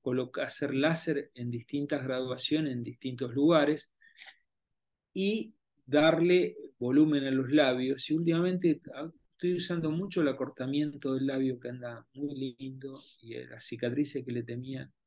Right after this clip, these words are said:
pasan y conspiran. Entonces, eh, yo busco esto, eh, no solo acá un levantamiento de los tejidos, acá sí hay una ptosis, acá hay que hacer una apexia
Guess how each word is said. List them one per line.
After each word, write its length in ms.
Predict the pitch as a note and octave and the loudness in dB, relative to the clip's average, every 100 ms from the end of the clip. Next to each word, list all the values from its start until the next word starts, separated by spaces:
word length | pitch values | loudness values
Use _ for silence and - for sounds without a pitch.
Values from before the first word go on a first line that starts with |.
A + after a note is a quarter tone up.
| - | -12
pasan 460 | B2 - A#2 A#2+ _ | -10 -10 -12 -14 _
y 80 | A#2 | -20
conspiran. 500 | - A#2+ - - - _ - - _ _ _ _ _ _ _ _ _ _ _ _ _ _ _ _ _ _ _ _ | -18 -18 -16 -18 -20 _ -20 -20 _ _ _ _ _ _ _ _ _ _ _ _ _ _ _ _ _ _ _ _
Entonces, 920 | C#3 C#3 D#3+ E3+ E3 E3+ D#3+ - - _ _ | -4 0 4 6 6 4 2 0 -8 _ _
eh, 460 | - C3 B2 A#2+ - | -2 0 2 0 -4
yo 240 | D3 C#3 C#3+ | 0 4 6
busco 360 | D3 - E3 | 6 4 4
esto, 640 | F#3+ E3+ - D3 D#3+ E3+ _ _ | 6 4 0 0 0 -2 _ _
eh, 280 | - A#2+ A#2+ | -6 -2 -2
no 100 | C#3 | -2
solo 640 | C#3 E3 E3 C#3+ B2+ - - _ - | 0 4 6 6 4 -2 -20 _ -10
acá 560 | A2+ A#2 D3 C3+ G#2+ - _ - - | -8 -2 0 0 -2 -10 _ -20 -18
un 320 | D3 B2+ A#2+ C3+ | -14 -12 -12 -6
levantamiento 960 | B2 A2 B2 A2+ C3+ F#3 G3 D3+ A#2+ | -4 -4 -4 -4 0 2 4 2 -2
de 80 | A#2 | -6
los 160 | A2+ - | -6 -10
tejidos, 640 | A#2+ - B2+ B2 B2 - | -10 -4 -2 -2 -4 -8
acá 260 | A#2+ D3+ C#3+ | -6 -6 -6
sí 300 | - G#3+ G3+ | -2 4 4
hay 160 | C#3 | 4
una 200 | B2+ B2 | -2 -8
ptosis, 520 | - A#2 - B2 A#2 - | -6 -6 -6 -12 -14 -16
acá 240 | A#2 D3 | -2 4
hay 120 | E3 | 6
que 60 | C#3+ | 6
hacer 240 | C3+ C3+ | 2 -6
una 160 | B2+ A#2+ | -6 -8
apexia 760 | A#2 B2+ A#2 - - - B2 | -4 -2 -2 -4 -6 -6 -6